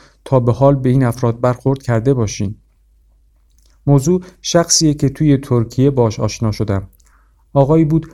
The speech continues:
رانندهٔ تاکسی، با خانومش که با حجاب هم آمده بود. محمد آقا به خانومش اجازه نمیداد که یک چشمش دو چشم بشه که از زیر چادر بیرون میاد. هیچ موقع صحنهٔ اومدنش رو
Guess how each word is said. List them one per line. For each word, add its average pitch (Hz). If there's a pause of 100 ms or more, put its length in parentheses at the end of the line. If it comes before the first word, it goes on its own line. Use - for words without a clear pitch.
(120)
رانندهٔ 127
تاکسی، 123 (600)
با 135
خانومش 135
که 120
با 123
حجاب 123
هم 113
آمده 110
بود. 104 (1120)
محمد 139
آقا 147
به -
خانومش 143
اجازه 127
نمیداد 123
که 120
یک 120
چشمش 139
دو 127
چشم 123
بشه 104 (260)
که 131
از 110
زیر 131
چادر 127
بیرون 123
میاد. 123 (120)
هیچ 170
موقع 131
صحنهٔ 127
اومدنش 131
رو 113